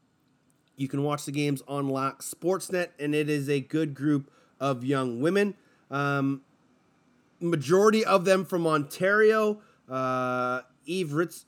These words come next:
uh, Ritzik is from Sherwood Park, Alberta. Megan Keene is from Penticton, B C. But then you have, um, Allie Jimerson, Lydia Sutton,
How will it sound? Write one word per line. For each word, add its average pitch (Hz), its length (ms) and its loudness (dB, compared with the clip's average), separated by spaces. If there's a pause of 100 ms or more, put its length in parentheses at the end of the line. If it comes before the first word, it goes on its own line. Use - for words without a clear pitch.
(120)
uh, 120 720 -4
Ritzik 208 480 -4
is 156 220 -2
from 135 400 -2
Sherwood 170 440 -4
Park, 160 360 -6
Alberta. 180 680 0 (1800)
Megan 131 300 -4
Keene 185 320 0
is 175 140 2
from 139 200 -2
Penticton, 165 680 -4
B 139 140 0
C. 175 240 -8
But 156 180 -8
then 202 180 2
you 330 120 6
have, 202 680 0 (840)
um, 127 800 -4 (1080)
Allie 214 320 0
Jimerson, 170 680 0 (1000)
Lydia 214 380 2
Sutton, 175 560 -4